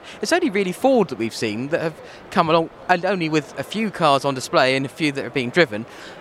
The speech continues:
and Alpine. It's interesting that we're seeing the, not the manufacturers represent, but the, the dealerships themselves, which presumably is good news for the manufacturers,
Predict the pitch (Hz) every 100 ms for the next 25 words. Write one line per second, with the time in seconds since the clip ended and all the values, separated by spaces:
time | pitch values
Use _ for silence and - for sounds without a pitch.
0 | - 165 170 - - 240 196 143 104 95
1 | - - 233 - 269 320 - 190 151 127
2 | 135 170 170 - 196 185 185 175 - -
3 | - 165 196 180 - - 175 214 180 180
4 | 160 220 - 147 117 120 117 117 127 147
5 | 165 160 170 190 180 - 180 196 220 147
6 | 165 - - - - 160 247 208 151 147
7 | 143 - - - 143 208 165 170 151 165
8 | 151 147 123 175 180 - 85 139 -